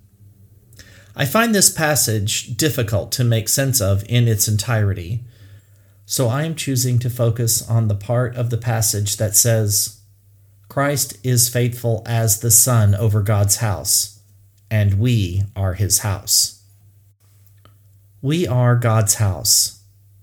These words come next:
What comes to mind when you think about a house? As I thought about this, what came to mind for me is that a house is simply a well-constructed, stable structure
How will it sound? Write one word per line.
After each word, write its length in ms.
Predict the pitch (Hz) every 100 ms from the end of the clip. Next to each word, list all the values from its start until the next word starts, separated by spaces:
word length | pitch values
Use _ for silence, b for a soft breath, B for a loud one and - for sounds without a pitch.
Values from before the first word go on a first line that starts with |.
| _ _ _ _
What 260 | 143 - -
comes 300 | 151 147 -
to 100 | 131
mind 320 | 135 135 110
when 120 | 113
you 120 | 113
think 260 | 110 143 131
about 320 | 98 98 - 104
a 80 |
house? 520 | 98 90 - - - - _ _ _ _ _ _ _
As 260 | 113 113 104
I 220 | 101 101
thought 240 | 101 139 131
about 400 | 110 104 98 104
this, 360 | 104 104 -
what 220 | 143 151
came 240 | - 151 151
to 100 | 123
mind 360 | 123 123 120
for 100 | 120
me 480 | 110 113 113 95 101 B B B
is 220 | B 113 117
that 160 | 123
a 60 | 120
house 420 | 131 131 135 -
is 180 | 113 -
simply 460 | 139 131 139 135
a 120 | - 107
well-constructed, 1160 | 98 120 147 147 151 147 - 127 120 131 127
stable 420 | - 131 127 127 131
structure 680 | - 127 117 - 73 98